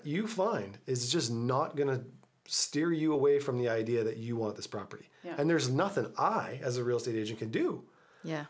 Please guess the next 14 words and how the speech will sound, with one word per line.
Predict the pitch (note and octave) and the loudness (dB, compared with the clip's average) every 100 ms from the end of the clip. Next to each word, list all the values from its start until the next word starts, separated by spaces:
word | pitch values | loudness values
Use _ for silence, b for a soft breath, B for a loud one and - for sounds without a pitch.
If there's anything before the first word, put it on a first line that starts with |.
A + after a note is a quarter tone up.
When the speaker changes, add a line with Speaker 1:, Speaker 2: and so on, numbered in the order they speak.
| - | 0
Speaker 1:
I'm, | D3+ A3 | 2 4
my | D#3+ G3+ | 4 4
hands | E3+ C#3 | 4 2
are | C3 | 0
tied | F3+ A3+ C#3 | 2 2 2
because | C3 C3+ B2+ | 0 0 0
you | F3 | 0
kinda, | F3+ D3+ | 0 2
like, | C3+ C3 | 2 0
showed | - C3 A#2+ | 0 0 0
your | A2 | -2
cards. | F#3 - - - - | -2 -2 -8 -12 -10
Speaker 3:
Yeah. | - C#3+ | -6 -4
Speaker 2:
Yes. | D3+ - - - | -6 -12 -14 -16